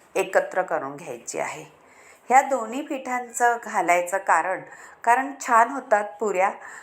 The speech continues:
आणि नुसतं मैद्याचा खाण्यापेक्षा आपण गव्हाच्या पिठात घालू शकतो. आता हे चार चमचेभर रवासुद्धा घातलेला आहे.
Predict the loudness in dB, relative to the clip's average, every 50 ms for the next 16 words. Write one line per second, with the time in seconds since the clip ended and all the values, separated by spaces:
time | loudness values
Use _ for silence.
0 | -10 -4 0 0 0 0 -2 -6 -6 -8 -4 0 2 2 4 4 2 0 2 2
1 | 2 2 2 0 -2 0 2 2 2 2 2 0 -2 -4 -8 -8 -8 -6 -6 -6
2 | -6 -8 -14 _ -2 -2 0 0 0 0 0 2 2 4 4 4 2 2 -2 -6
3 | -6 -6 -8 -8 -4 -2 -2 -2 -4 -8 -20 -20 -20 _ _ -14 -6 -2 0 2
4 | 2 2 0 -2 -2 -4 -4 -6 -8 -6 -6 -6 -6 -8 -18 _ -20 -20 -20 -18
5 | -18 -16 -16 -14 -10 -4 0 0 2 2 2 0 0 0 -2 -2 -2 -4 -10 -16
6 | -20 _ _ _ -20 -20 -20 -20 _ _ _ _ _ _ _ -2 2 4 4 4
7 | 2 0 0 0 0 0 -2 -4 -2 -2 0 2 4 4 4 4 0 -10 -16 -20
8 | -18 -8 -2 2 4 6 6 6 6 4 2 2 -4 -6 0 4 4 4 4 2
9 | -2 -6 -6 -6 -6 -6 -4 -2 -2 -4 -4 -6 -14